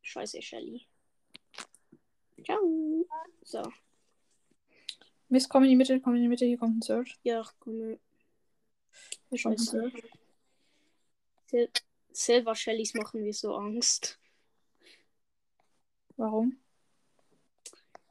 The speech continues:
Speaker 1: Pro-Players haben halt meistens.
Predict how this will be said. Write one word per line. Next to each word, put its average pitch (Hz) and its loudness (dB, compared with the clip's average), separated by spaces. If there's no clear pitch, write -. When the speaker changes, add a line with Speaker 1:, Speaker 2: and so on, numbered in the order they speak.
Speaker 1:
Pro-Players 214 -4
haben 214 -8
halt 208 -8
meistens. 214 -8